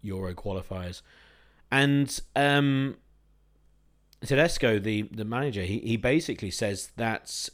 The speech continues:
um, he won't lose his qualities if he stays in the Championship. Um, so that's a, an, an, an interesting comment from the Belgian manager. So if Wout Vass is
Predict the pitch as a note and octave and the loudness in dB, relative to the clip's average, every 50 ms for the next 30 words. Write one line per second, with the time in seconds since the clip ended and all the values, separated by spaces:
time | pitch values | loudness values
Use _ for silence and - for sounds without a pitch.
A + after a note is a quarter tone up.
0 | - - A2+ A#2 A#2 A#2 A2+ A2+ A2+ A2+ A2+ A2+ A2+ - _ _ _ _ _ - | -6 -4 0 0 2 2 2 2 2 0 0 -2 -4 -6 _ _ _ _ _ -6
1 | - A#2+ A#2+ A#2+ B2 B2+ C#3 D#3+ - D3 D3+ D3+ D3 C#3 C#3 C#3 - - - C#3 | -4 -2 2 4 6 6 6 6 6 6 6 6 6 4 2 -2 -2 0 2 2
2 | D3 D3 D3 C3+ - - F2+ F2 G2+ G2 G#2+ G#2 - A#2+ A#2+ A#2+ G2+ A2 A#2+ B2 | 4 4 2 0 -2 -4 -6 -4 -4 -6 -6 -4 -2 0 0 0 0 -2 -4 -6
3 | A#2 - - C#3+ E3+ F#3 F3+ - G#3+ F3 A#2+ - - - D#2 - - - - - | -6 -4 -4 -4 -4 -4 -4 -6 -6 -6 -6 -8 -10 -12 -12 -14 -16 -20 -20 -20
4 | - - - - - - _ _ _ - A2 A#2+ A#2+ A#2 A#2 A#2 A2+ A#2 A2+ A2+ | -20 -20 -20 -20 -20 -20 _ _ _ -2 2 4 4 6 6 4 4 2 0 -2
5 | A2+ - _ _ _ _ _ _ _ _ _ _ _ - - - - D3+ C#3+ C#3 | -4 -8 _ _ _ _ _ _ _ _ _ _ _ -12 -2 4 6 6 6 8
6 | E3 F3 E3 - - G3 D#3 C#3 - C3+ C3 - - C3+ C#3 D3 - - C#3+ C#3+ | 6 4 4 4 2 2 2 2 2 2 0 0 0 0 0 0 2 2 4 6
7 | D#3 D3+ E3+ D#3+ - - C#3+ C3 - - - C#3+ C3 A#2+ A#2 A2+ G#2+ - _ _ | 6 6 4 4 4 4 4 4 4 2 2 2 2 2 2 0 -2 -4 _ _
8 | _ _ _ _ _ _ _ _ _ _ _ _ _ _ _ _ _ _ _ _ | _ _ _ _ _ _ _ _ _ _ _ _ _ _ _ _ _ _ _ _
9 | _ _ - - - D3 D3+ C#3+ A2+ G2 G2+ G2 - - B2 A2+ A2 G#2+ G#2+ G2 | _ _ -4 -2 0 0 2 2 0 0 -2 -4 -2 0 0 2 2 0 0 0
10 | F2+ B2+ C#3+ D#3+ D#3 B2 G#2 F#2+ F2+ G2 F#2+ F#2 F#2 F2+ E2 F#2 E2+ - - C3+ | 2 4 4 4 4 4 2 0 -2 -2 -4 -4 -4 -6 -6 -8 -8 -4 -2 -2
11 | A#2 A2 A#2 D3+ E3 C#3+ A#2+ B2 A#2+ - - A#2 G2+ | -2 0 2 2 0 2 2 -2 -2 -2 -4 -8 -8